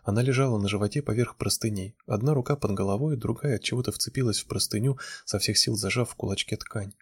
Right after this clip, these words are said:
Взгляд скользнул ниже, и Иван невольно вздрогнул и глубоко вздохнул, не в силах оторвать взгляда от длинных, обнаженных ног, сплетенных вместе. «Нельзя так стоять. Она бы убила тебя, если бы увидела, и ты, злыдень, прекрасно знаешь это».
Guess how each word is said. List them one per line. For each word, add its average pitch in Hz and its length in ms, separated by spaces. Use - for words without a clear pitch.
Взгляд 110 360
скользнул 104 460
ниже, 131 380
и 95 100
Иван 101 240
невольно 95 340
вздрогнул - 540
и 104 40
глубоко 95 440
вздохнул, 107 640
не 95 140
в - 60
силах 147 340
оторвать 98 460
взгляда 107 520
от 92 100
длинных, 113 520
обнаженных 101 640
ног, 127 300
сплетенных 104 640
вместе. 98 480
«Нельзя 95 280
так - 140
стоять. - 380
Она 98 180
бы 107 100
убила 117 400
тебя, 110 240
если 104 220
бы 98 140
увидела, 120 420
и 95 40
ты, - 160
злыдень, 98 400
прекрасно 113 640
знаешь 98 440
это». 107 280